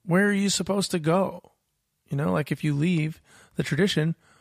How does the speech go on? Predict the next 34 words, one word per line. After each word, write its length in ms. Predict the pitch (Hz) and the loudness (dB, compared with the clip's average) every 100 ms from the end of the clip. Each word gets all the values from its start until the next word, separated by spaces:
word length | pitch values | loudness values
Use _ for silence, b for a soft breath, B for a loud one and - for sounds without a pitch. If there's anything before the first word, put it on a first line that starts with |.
| b b b b | b b b b
where 140 | 208 | 2
are 40 | 262 | 2
you 60 | |
supposed 220 | 240 247 | 2 0
to 80 | 269 | 0
go? 120 | 262 | 0
What 240 | 214 196 - | 2 0 -2
communities 600 | - 214 214 202 165 135 | -2 2 2 4 2 2
and 100 | 139 | 0
traditions 480 | 165 208 - 175 143 | -2 0 2 2 2
and 100 | 139 | 0
practices 680 | 185 196 - 165 143 123 - b b b b - | -2 -2 -4 -2 -2 -4 -12 b b b b -4
are 80 | 156 | 0
waiting 280 | 180 254 185 | 0 0 0
for 200 | - 127 | -2 -2
you 340 | 123 - 151 _ _ _ _ _ _ _ _ _ _ _ - | -2 -6 -10 _ _ _ _ _ _ _ _ _ _ _ -4
on 120 | 143 | -2
the 120 | 135 | 0
other 160 | 131 127 | 0 -2
side 360 | - - - 165 | -4 -6 -8 -8
of 80 | |
that 160 | 139 156 | -8 -8
trauma? 340 | - 170 - - _ _ _ _ _ _ _ _ _ - | -10 -10 -12 -18 _ _ _ _ _ _ _ _ _ -12
Sure, 340 | - 233 131 | -4 -2 -2
some 200 | 127 156 | -2 -2
of 60 | 143 | -2
the 80 | 135 | 0
most 380 | 135 135 - - | -2 -4 -6 -6
intense 500 | 151 120 - 143 156 | -6 -4 -4 -4 -4
spiritual 520 | - - 135 131 131 | -8 -4 -4 -4 -4
seekers 680 | - 131 - 139 170 - - _ _ - | -4 -4 -6 -8 -8 -12 -16 _ _ -6
may 180 | 143 131 | -4 -4
try 380 | - 147 131 | -4 -2 0
to 200 | 127 123 | 0 -2